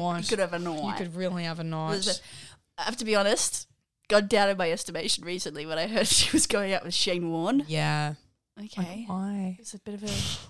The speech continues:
Speaker 1: <sighs>
Speaker 2: it's a off-brand for you, Elizabeth.
Speaker 1: Mm, yeah.
Speaker 2: No
Speaker 1: Didn't
Speaker 2: off-,
Speaker 1: last.
Speaker 2: like, you know, not, not, not saying anything against
Speaker 1: No.
Speaker 2: Shane Warne.
Speaker 1: Well, I called him
Speaker 2: mean
Speaker 1: something earlier. I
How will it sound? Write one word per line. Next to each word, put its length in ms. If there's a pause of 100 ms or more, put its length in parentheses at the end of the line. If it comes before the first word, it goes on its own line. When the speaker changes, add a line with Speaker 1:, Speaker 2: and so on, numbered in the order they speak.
(160)
Speaker 1:
<sighs> 60
Speaker 2:
it's 200
a 40 (300)
off-brand 480
for 160
you, 300
Elizabeth. 420
Speaker 1:
Mm, 300 (340)
yeah. 440 (100)
Speaker 2:
No 120
Speaker 1:
Didn't 180
Speaker 2:
off-, 60
Speaker 1:
last. 300
Speaker 2:
like, 120
you 80
know, 140 (400)
not, 140
not, 300 (300)
not 100
saying 200
anything 300
against 280
Speaker 1:
No. 100
Speaker 2:
Shane 140
Warne. 400
Speaker 1:
Well, 200 (380)
I 160
called 240
him 60
Speaker 2:
mean 340
Speaker 1:
something 420
earlier. 280
I 40